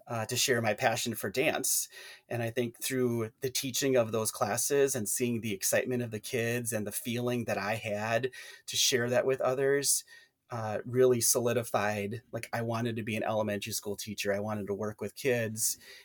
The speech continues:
Uh, I wanted to see that joy and excitement of learning and, um, share that with others. So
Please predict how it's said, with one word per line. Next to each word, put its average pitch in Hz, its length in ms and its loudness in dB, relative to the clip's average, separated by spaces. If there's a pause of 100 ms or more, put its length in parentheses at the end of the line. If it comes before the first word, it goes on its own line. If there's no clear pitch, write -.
(120)
Uh, 104 240 -6
I 101 60 -4
wanted 110 280 -2
to 107 60 -6
see 113 220 -2
that 107 240 -2
joy 110 640 -2
and 101 240 -2
excitement - 540 -4
of 104 140 -14
learning 120 500 0
and, 101 240 -6 (560)
um, 104 500 -8 (600)
share 131 280 0
that 117 160 2
with 117 220 -4
others. 90 380 -2
So 107 280 -2